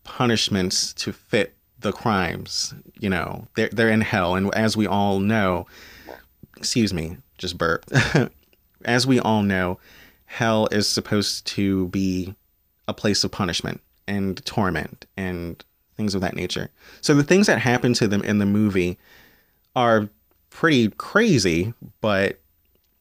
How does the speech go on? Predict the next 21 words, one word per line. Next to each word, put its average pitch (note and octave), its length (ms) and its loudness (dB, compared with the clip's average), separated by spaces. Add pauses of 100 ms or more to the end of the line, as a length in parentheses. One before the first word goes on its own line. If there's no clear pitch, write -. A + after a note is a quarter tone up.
(200)
if C#3 380 -4
there D3+ 160 4
was D3+ 140 4
a D3 60 4
little F3+ 460 4
bit C3+ 380 0
more A#2+ 600 4
background G2+ 840 0
on G2 320 0
each G#2+ 420 -2
of F#2+ 200 2
the E2+ 60 -4
characters, F2+ 800 -4 (720)
um, F2 600 -4 (1040)
then B2+ 320 4
it B2 200 2
would A#2 120 6
make A2+ 200 2
a A#2 40 2
little G#2+ 240 4
bit, G#2 220 0